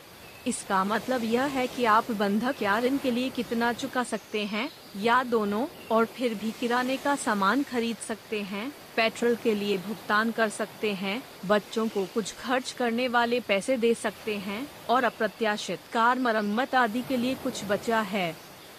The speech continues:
अफसोस की बात है कि हमारी भौतिकवादी दुनिया में हम विज्ञापन के साथ बमबारी कर रहे हैं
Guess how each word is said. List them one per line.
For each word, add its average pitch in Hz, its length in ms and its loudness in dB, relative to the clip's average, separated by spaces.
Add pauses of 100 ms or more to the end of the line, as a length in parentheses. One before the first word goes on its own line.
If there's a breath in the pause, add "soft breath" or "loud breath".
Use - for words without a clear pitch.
(240)
अफसोस 220 640 0
की 220 120 -2
बात 214 340 2
है 262 140 0
कि 294 200 0
हमारी 226 480 2
भौतिकवादी 208 920 0
दुनिया 214 420 0
में 196 240 -2 (300)
हम 226 220 4
विज्ञापन 208 640 2
के 277 160 0
साथ 254 280 0 (100)
बमबारी 202 520 2
कर 262 200 0
रहे 202 240 -2
हैं 208 340 -4